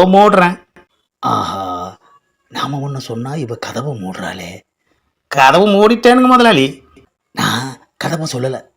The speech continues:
வேற என்னத்த சொன்னீங்க? உன் மாறாப்ப சொன்னேன், போதுமா? அட, தெரியாம விலகிடுச்சுங்க.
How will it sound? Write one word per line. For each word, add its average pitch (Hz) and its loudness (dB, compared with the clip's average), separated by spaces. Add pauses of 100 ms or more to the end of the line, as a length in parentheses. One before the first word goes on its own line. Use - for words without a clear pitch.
(680)
வேற 143 2
என்னத்த 233 2
சொன்னீங்க? 233 2 (680)
உன் 120 -4
மாறாப்ப - -4
சொன்னேன், 127 -10 (320)
போதுமா? 120 -2 (840)
அட, 127 -2
தெரியாம 135 -2
விலகிடுச்சுங்க. 226 0